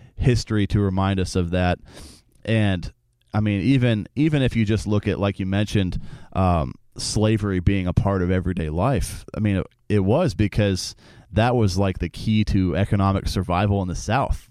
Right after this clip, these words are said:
They couldn't have even run their plantations and produced economically the way that they did, uh, without slavery. And it's hard to fundamentally change that system overnight.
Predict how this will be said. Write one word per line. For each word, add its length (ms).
They 180
couldn't 260
have 120
even 220
run 240
their 120
plantations 840
and 180
produced 680
economically 680
the 120
way 180
that 140
they 160
did, 460
uh, 180
without 380
slavery. 640
And 140
it's 140
hard 460
to 440
fundamentally 720
change 460
that 180
system 420
overnight. 560